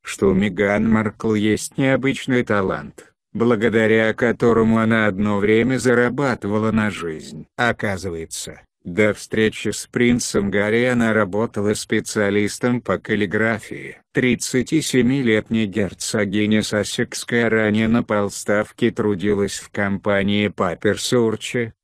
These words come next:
где давала уроки по искусству письма. Одновременно она пыталась стать актрисой и ходила на различные прослушивания. Она работала на полставке, в то время как проходила прослушивание на роль.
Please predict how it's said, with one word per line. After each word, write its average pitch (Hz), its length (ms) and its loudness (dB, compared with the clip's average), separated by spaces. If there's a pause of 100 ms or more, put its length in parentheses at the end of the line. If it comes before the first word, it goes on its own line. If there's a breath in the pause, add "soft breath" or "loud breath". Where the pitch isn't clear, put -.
где 113 400 2
давала 101 560 2
уроки 127 520 -2
по 120 220 0
искусству 123 680 0
письма. 90 720 -8
Одновременно 120 1040 0
она 90 220 -2
пыталась 90 580 -2
стать - 560 -2
актрисой 95 720 -2
и 117 140 0
ходила 110 580 0
на 113 140 2
различные 113 840 0
прослушивания. 87 1200 -6
Она 113 360 2
работала 110 580 0
на 123 140 2
полставке, - 1040 -6 (180)
в - 140 -20
то 113 240 6
время 107 480 4
как - 320 -2
проходила 104 720 0
прослушивание 110 1040 0
на 110 220 2
роль. 92 360 0